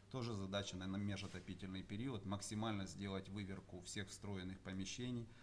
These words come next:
оценить реальные площади. А, могу сказать, что на практике, вот когда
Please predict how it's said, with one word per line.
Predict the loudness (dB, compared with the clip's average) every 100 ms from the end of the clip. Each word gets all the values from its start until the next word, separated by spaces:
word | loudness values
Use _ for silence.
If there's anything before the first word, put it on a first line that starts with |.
| -8
оценить | -6 2 4 4 0
реальные | 0 4 8 8 6 2 0
площади. | 0 0 2 0 0 -2 -6 -14 -12 2
А, | 4 6 4
могу | 2 2 0
сказать, | 0 2 2
что | 2 2
на | 2
практике, | 4 4 2 -2 -2
вот | -4
когда | -4 -4 2 4 4 4